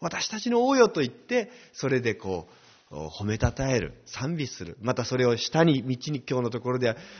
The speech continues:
ヨハネ伝ではそれを振って、歓呼の声を上げたと書いてます。またマタイ伝、マルコ伝ではそれを道に敷いてですね、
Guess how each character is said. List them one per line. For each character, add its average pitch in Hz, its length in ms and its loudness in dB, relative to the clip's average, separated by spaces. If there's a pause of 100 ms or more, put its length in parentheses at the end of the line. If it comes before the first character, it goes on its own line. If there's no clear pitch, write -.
(100)
ヨ 123 120 2
ハ 165 100 6
ネ 208 100 8
伝 196 180 6
で 147 80 2
は 123 60 2
そ 135 140 -4
れ 123 80 2
を 104 60 0
振 - 140 2
っ - 20 2
て、 - 580 -4 (120)
歓 123 220 -2
呼 113 120 -4
の 107 100 -4
声 127 180 0
を 139 40 4
上 123 100 2
げ 127 100 -2
た 139 100 -2
と 127 140 -8
書 117 100 -6
い 113 80 -6
て 107 100 -8
ま 101 120 -10
す。 - 120 -20
ま 117 80 -8
た 120 100 0
マ 127 120 4
タ 143 120 8
イ 147 60 8
伝、 143 120 8
マ 139 140 10
ル 151 80 6
コ 170 140 2
伝 160 180 4
で 147 80 -2
は 131 100 -2
そ 143 120 -10
れ 139 80 0
を 120 80 -2
道 120 60 -6 (260)
に 220 100 -6
敷 - 360 -2
い 311 40 -2
て 151 120 -6
で 101 100 -8
す - 140 -16
ね、 - 160 -16